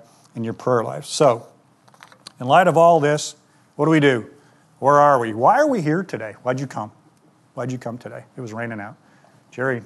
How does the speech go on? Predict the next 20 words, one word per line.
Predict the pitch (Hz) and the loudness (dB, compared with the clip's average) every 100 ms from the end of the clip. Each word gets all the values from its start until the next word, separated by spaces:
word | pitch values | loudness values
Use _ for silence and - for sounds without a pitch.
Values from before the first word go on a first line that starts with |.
| - | -12
Jerry | 120 123 | -8 -6
was | 117 | -6
telling | - 120 | -8 -6
me | 120 | -6
a | 113 | -6
lot | 117 120 | -4 -4
of, | 120 | -6
there's | 113 | -10
certain | - 120 | -10 -10
people | 104 120 | -8 -8
that | 107 | -8
just | 110 | -10
don't | 113 110 | -10 -10
come | 110 | -12
to | |
church | 95 113 110 - | -12 -12 -12 -14
when | 107 | -16
it | 110 | -14
rains, | 113 110 104 | -16 -16 -16
right? | 113 | -16